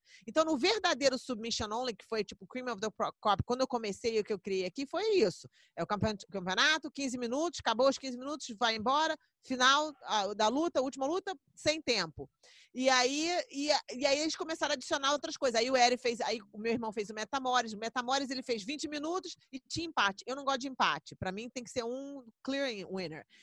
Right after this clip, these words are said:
Aí pra acabar com isso, o Eric foi e criou o E B I, que aí ele fazia um overtime. Você fazia os seus, os seus minutos, seus quinze, dez, quinze minutos de luta, acabava aquilo ali,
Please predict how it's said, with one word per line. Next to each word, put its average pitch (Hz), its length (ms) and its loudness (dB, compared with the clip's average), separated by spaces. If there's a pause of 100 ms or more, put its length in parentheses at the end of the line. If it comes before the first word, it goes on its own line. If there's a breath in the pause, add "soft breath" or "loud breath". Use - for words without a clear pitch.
(120)
Aí 262 140 4
pra 311 120 0
acabar 285 340 2
com 269 180 -10
isso, 311 320 -4
o 240 80 0
Eric 262 380 -2
foi 247 160 -2
e 240 40 -2
criou 254 460 0
o 269 80 0
E 269 80 2
B 277 160 0
I, 196 200 4
que 208 80 -8
aí 214 60 -4
ele 220 80 -6
fazia 220 260 -2
um 247 60 -4
overtime. 240 640 0
Você 202 80 -6
fazia 196 320 0
os 190 100 -2
seus, 196 300 -2
os 175 140 -8
seus 190 180 -4
minutos, 226 320 -6
seus 175 140 -6
quinze, 202 320 -10
dez, 202 200 2
quinze 202 220 -12
minutos 202 260 -10
de 254 120 -6
luta, 277 360 -4 (240 soft breath)
acabava 220 460 4
aquilo 240 220 -6
ali, 262 260 -2